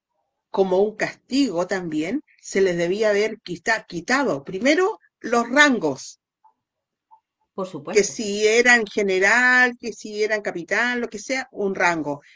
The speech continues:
Speaker 1: una degradación. Y, a su vez, por lo tanto, sus enormes jubilaciones. Eso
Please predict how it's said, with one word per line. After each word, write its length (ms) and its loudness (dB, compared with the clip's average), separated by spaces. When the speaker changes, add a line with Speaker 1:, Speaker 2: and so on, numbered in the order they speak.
Speaker 1:
una 320 2
degradación. 960 -4
Y, 460 2
a 120 -4
su 180 -6
vez, 400 -4
por 140 0
lo 160 0
tanto, 540 -2
sus 600 -8
enormes 760 -2
jubilaciones. 1000 -6
Eso 240 0